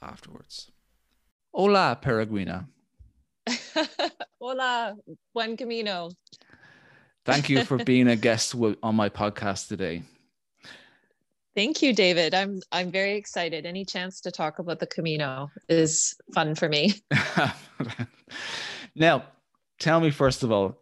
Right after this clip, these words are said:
Speaker 1: can you remember when you first heard about the Camino de Santiago?
Speaker 2: Uh, yes. So, of course, I watched the movie The Way,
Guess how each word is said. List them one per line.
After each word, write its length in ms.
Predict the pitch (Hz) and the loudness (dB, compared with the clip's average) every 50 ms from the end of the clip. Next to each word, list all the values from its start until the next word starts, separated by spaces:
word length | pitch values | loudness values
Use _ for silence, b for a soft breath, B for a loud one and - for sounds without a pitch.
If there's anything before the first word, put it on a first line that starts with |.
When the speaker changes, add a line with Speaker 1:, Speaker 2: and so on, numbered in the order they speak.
| _ - | _ -4
Speaker 1:
can 160 | - 143 143 | 0 2 4
you 140 | 151 165 175 | 6 6 6
remember 480 | 190 190 170 160 151 147 143 131 131 127 | 6 6 8 6 6 6 6 6 4 4
when 180 | 123 123 120 | 4 4 4
you 100 | 123 123 | 2 2
first 460 | 117 - - 123 120 117 113 - - - | 0 -2 -2 -2 -2 -2 -2 -6 -10 -14
heard 300 | - - 120 117 113 110 | -10 -6 -4 -4 -4 -2
about 360 | 90 104 101 98 101 98 - - - _ | -4 -4 -4 -4 -6 -8 -12 -18 -20 _
the 80 | - - | -18 -14
Camino 360 | - - 104 101 98 95 95 | -10 -8 -6 -6 -6 -6 -8
de 120 | 95 95 95 | -10 -10 -12
Santiago? 680 | - 98 92 95 101 101 90 87 90 90 92 90 - - _ _ _ _ _ _ _ _ _ _ _ _ _ _ _ _ _ _ _ B B B B B B B B B B B B B B _ _ _ _ _ - | -10 -10 -10 -10 -10 -10 -10 -10 -10 -12 -12 -14 -16 -18 _ _ _ _ _ _ _ _ _ _ _ _ _ _ _ _ _ _ _ B B B B B B B B B B B B B B _ _ _ _ _ 2
Speaker 2:
Uh, 400 | 233 220 226 226 220 226 233 226 220 B B B B B - | 4 6 8 8 8 6 4 2 -2 B B B B B -12
yes. 1000 | - 196 190 185 202 220 220 208 170 - - - - - - - - - - - - 226 - _ - | -10 -8 -2 2 4 4 6 6 4 2 0 -2 -4 -4 -4 -4 -4 -6 -8 -10 -12 -18 -20 _ -14
So, 800 | - - - - 233 208 196 202 196 196 190 190 175 160 - - _ _ _ _ _ _ _ _ _ _ _ _ _ _ _ - | -10 -8 -4 0 2 4 6 6 4 4 2 2 0 -2 -6 -10 _ _ _ _ _ _ _ _ _ _ _ _ _ _ _ -6
of 120 | 202 190 - | -6 -6 -4
course, 340 | - - 214 196 196 - | -2 0 2 2 2 2
I 80 | 220 196 | 0 0
watched 360 | 175 180 180 185 - - - | 2 2 0 0 -2 -4 -4
the 80 | - 180 | -4 -2
movie 300 | 185 185 180 165 175 170 | 0 0 0 0 -2 -2
The 120 | 165 170 | 0 0
Way, 500 | 160 160 170 156 147 143 143 165 233 240 | 0 0 2 2 2 0 0 0 -2 -4